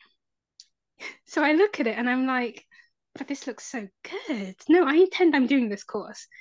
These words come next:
It looks so good. It's funded. It's right down my avenue. This looks good. I intend I'm doing it." I applied.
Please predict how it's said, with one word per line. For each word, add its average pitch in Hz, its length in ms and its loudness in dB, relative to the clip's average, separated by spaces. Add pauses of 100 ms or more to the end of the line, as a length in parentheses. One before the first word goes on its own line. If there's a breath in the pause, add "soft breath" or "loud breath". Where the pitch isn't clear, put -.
(160 loud breath)
It 370 80 -6
looks 440 200 -2
so 285 280 4
good. 196 300 -2
It's 262 140 -6 (100)
funded. 330 380 6
It's 247 180 -6
right 262 180 0
down 233 200 0
my 208 100 0
avenue. 233 520 -2 (540 loud breath)
This 233 200 -4
looks 220 180 -6
good. 214 380 0 (500)
I 208 100 -4
intend 220 360 0
I'm 226 120 0
doing 220 340 -2
it." 175 120 -10 (1000 soft breath)
I 233 100 0
applied. 202 560 -2